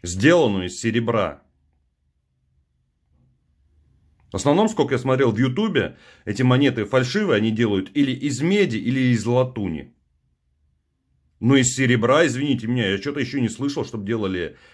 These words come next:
монеты. Может быть, где-то у вас делают такие монеты, но у нас, извините, это никому не выгодно и не надо. Дальше.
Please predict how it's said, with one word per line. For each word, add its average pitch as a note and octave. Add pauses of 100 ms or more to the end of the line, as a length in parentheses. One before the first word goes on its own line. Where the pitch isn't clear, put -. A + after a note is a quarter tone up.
(360)
монеты. F#2+ (400)
Может A2
быть, A#2
где-то A#2
у G#2
вас D#3+
делают G2+
такие G2
монеты, F2+
но F2+
у F2
нас, G#2
извините, G#2
это F#2
никому F#2+
не F#2+
выгодно G2+
и F2+
не F2+
надо. D2+ (3500)
Дальше. G#2+